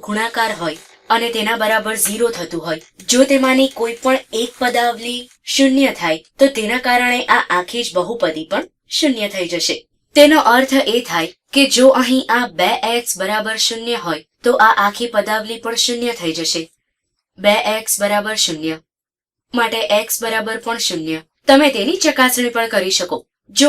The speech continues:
એક્સ બરાબર શૂન્ય હોય, જો આ ભાગ શૂન્ય હોય,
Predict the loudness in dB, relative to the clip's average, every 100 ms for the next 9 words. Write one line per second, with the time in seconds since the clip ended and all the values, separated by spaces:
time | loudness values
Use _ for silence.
0 | 4 0 0 -2 0 0 0 0 0 -2
1 | -6 -4 -4 -6 _ _ 2 4 4 4
2 | 2 0 -4 -4 -4 -4 -4 -6 -4 -8